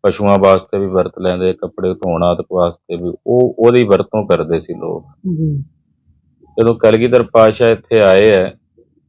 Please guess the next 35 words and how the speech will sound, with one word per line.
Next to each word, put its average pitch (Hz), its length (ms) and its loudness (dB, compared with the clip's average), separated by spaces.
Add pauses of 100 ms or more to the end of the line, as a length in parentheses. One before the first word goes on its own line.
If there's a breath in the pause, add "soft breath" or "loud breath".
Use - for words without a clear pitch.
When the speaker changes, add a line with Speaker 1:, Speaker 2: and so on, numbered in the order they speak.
(320)
Speaker 1:
ਉਹ 135 140 -4
ਵਿਸਾਖ 113 480 4
ਦੇ 135 160 0
ਮਹੀਨੇ 95 360 -2
'ਚ 87 100 -14
ਆਏ। 87 240 -10 (360)
Speaker 2:
ਜੀ। 143 340 -4
Speaker 1:
ਕਈਆਂ 110 480 -2
ਦੇ 117 120 4
ਮਨ 104 280 2
'ਚ - 80 -8
ਇਹ 120 140 2
ਵੀ 120 100 0
ਸਵਾਲ 101 380 4
ਹੁੰਦਾ 92 340 -4 (920)
ਵੀ 107 120 -4
ਜੰਗ 101 280 4
ਤਾਂ 117 240 2
ਵਿਸਾਖ 101 420 4
ਦੇ 113 140 -2
ਮਹੀਨੇ 104 360 -2
'ਚ 92 120 -14
ਹੋਇਆ 104 260 4
ਤੇ 107 180 -4
ਮਨਾਇਆ 104 460 4
ਜਿਹੜਾ 113 240 4
ਉਹ 113 120 4
ਜੋੜ 101 280 0
ਮੇਲਾ 104 340 2
ਮਾਘੀ 110 400 0
ਦੀ 107 100 -12
ਸੰਕਰਾਂਤ 90 440 -4
ਨੂੰ 92 180 -10
ਜਾਂਦਾ। 87 360 -10 (180)
Speaker 2:
ਜੀ। 143 300 -4